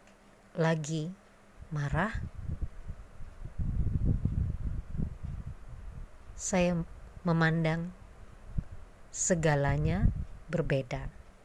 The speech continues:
Saya tidak lagi melihat orang meludah sembarangan. Bahkan ketika saya berpaling, ada tampak orang mau meludah, tiba-tiba menahan diri. Tiba-tiba kemudian ternyata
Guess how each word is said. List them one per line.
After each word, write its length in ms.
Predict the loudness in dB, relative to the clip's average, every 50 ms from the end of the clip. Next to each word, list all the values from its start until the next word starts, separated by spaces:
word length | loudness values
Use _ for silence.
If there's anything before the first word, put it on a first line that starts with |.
| -20 -20 -20 -20 -20 -16
Saya 240 | -8 -2 -2 -2
tidak 320 | 0 0 -2 -2 0 0 2
lagi 320 | 2 2 4 4 4 4
melihat 400 | 4 2 2 0 -2 -4 -6 -6 -10 -6 0
orang 320 | 2 2 4 4 2 2 2
meludah 320 | 2 2 2 2 0 -2
sembarangan. 720 | -2 -2 0 0 2 2 2 0 -2 -4 -6 -10 -12 -14 -14 -16 _ _ -20 -20 -20 -20 -20 _ _ -20 -20 -20 -20 -20 _ -20 -20 -20 -20 -20 -20 -14 -2 0
Bahkan 400 | 2 2 2 2 0 0 0 0
ketika 400 | -2 -4 -6 -6 -4 -4 -4 -4
saya 240 | -2 -2 -2 -2 -2
berpaling, 640 | -2 -2 -2 -2 -2 0 0 2 2 0 0 -2 -4 -8 -14 -20 -20 -20 -20 -20 -20 -20 -20 -20 -20 -20 -4 2 4
ada 320 | 4 6 8 6 6 6 2 -2
tampak 320 | -2 -2 2 4 4 4
orang 240 | 4 2 2 0 0
mau 160 | 0 2 2
meludah, 480 | 2 2 2 2 2 0 0 -2 -4 -8 -8
tiba-tiba 400 | -2 2 2 2 4 4 4 4
menahan 480 | 4 4 2 2 2 2 2 2 2 0
diri. 320 | -2 -4 -4 -6 -6 -8 -8 -8 -10 -10 -10 -10 -10 -10 -10 -10 -12 -12 -12 -14 -16 -16 -16 -14 -12 -12 -10 -8 -8 -8 -8 -10 -12 -10 -6 -4 -2 0
Tiba-tiba 560 | 4 4 4 4 4 4 4 6 6 4 4 4
kemudian 720 | 2 2 2 2 2 2 4 4 4 4 2 0 -4 -6 -10 -14 -14 -14 -14 -4
ternyata 640 | 0 0 2 2 2 2 0 0 -2 -2 -2 -4 -6